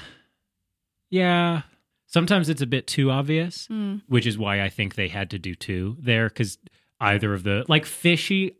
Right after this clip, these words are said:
Speaker 1: business, I think, is the one that's more obvious because not everyone's gonna know what a shell corporation is.
Speaker 2: Yeah.
Speaker 1: And it's like, I definitely didn't until, like, the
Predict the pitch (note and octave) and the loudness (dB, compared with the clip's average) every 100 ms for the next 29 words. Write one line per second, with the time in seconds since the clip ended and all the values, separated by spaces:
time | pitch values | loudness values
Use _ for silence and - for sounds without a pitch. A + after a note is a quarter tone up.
0 | - D3+ E3+ F3+ G3 - D3+ D#3+ C#3 C#3+ | -6 0 2 2 0 2 0 2 2 2
1 | C3 A#2+ A#2+ A2 - G#2+ G#2 G2+ B2+ C#3 | 2 2 2 0 0 0 0 0 2 0
2 | - - _ - A#2+ A2 A2 G#2 G2+ G#2 | -4 -18 _ 2 4 4 2 0 0 0
3 | F#2+ G#2+ G2+ F#2 F2+ E2 - F2 F2+ A#2+ | -2 -2 -2 -4 -6 -8 -8 -10 -6 -4
4 | A2 C3 B2+ B2 D3+ D3 D3 - - G3 | -2 0 0 0 0 0 -2 -6 -8 -6
5 | G3 - A#2+ A2 - A2+ D3+ G#2 G2 G2+ | -2 0 2 0 0 -2 -2 -2 -4 -6
6 | G2 F#2 F#2+ G2+ F#2+ G2 A2 G2 F#2 F#2+ | -6 -6 -6 -4 -4 -4 -2 -2 -2 -2
7 | F2+ G2+ F#2+ F#2 | -2 -2 0 -2